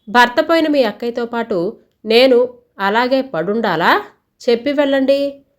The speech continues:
అప్పటి వరకు నేను మా పుట్టింట్లోనే ఉంటాను" అని అంది. ఎవరి చెవిన ఆ మాటలు పడరాదని భయపడ్డానో అనుకున్నట్లుగానే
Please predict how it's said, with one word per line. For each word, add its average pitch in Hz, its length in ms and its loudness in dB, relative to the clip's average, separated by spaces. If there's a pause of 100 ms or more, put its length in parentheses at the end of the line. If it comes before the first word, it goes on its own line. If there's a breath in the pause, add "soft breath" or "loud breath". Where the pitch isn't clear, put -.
(400)
అప్పటి 277 340 0
వరకు 269 480 -2 (260 soft breath)
నేను 269 180 4
మా 190 220 0
పుట్టింట్లోనే 240 720 -4
ఉంటాను" 170 580 -4 (100)
అని 196 220 -8
అంది. 170 460 -4 (640)
ఎవరి 254 320 4 (100)
చెవిన 233 540 0
ఆ 226 160 0
మాటలు 180 640 -6 (240)
పడరాదని 233 600 0
భయపడ్డానో 170 880 -4 (460)
అనుకున్నట్లుగానే 233 1120 -2